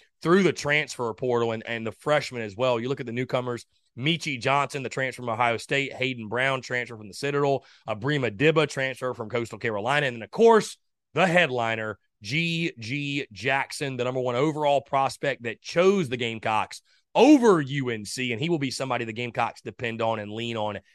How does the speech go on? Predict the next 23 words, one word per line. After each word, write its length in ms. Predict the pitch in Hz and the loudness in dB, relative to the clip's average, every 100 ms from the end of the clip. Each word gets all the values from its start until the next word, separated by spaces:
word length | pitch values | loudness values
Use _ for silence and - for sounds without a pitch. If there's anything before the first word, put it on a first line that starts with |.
| _ | _
heavily 800 | _ - 165 208 151 107 92 67 _ _ _ _ _ _ _ - | _ -6 2 2 2 -2 -4 -14 _ _ _ _ _ _ _ -6
in 360 | 139 143 135 123 _ _ _ - | 0 2 2 -2 _ _ _ -8
this 520 | 107 127 120 - - _ _ _ | 2 2 2 -4 -14 _ _ _
season. 500 | - - 185 127 87 | -8 -2 0 -2 -4
Guys, 320 | 95 127 117 | 0 2 2
speaking 300 | - 190 190 | -2 -2 2
of 60 | 180 | 2
the 60 | 156 | 6
roster 380 | 165 170 147 | 6 6 2
and 60 | 175 | -4
the 40 | |
personnel, 520 | 151 185 165 160 170 165 | 0 0 0 2 4 4
let's 180 | 165 | 2
dive 240 | - 170 170 | 2 2 2
into 180 | 160 165 | -2 -4
my 120 | 156 | -4
projected 440 | 147 160 151 147 | 0 0 0 -4
starting 520 | - - 185 180 160 | -6 2 4 4 2
five. 320 | 135 165 165 147 | 2 4 4 4
Before 180 | 165 | 0
we 140 | 175 156 | 0 2
do, 160 | 165 | 2
though, 320 | 170 165 165 | 4 4 4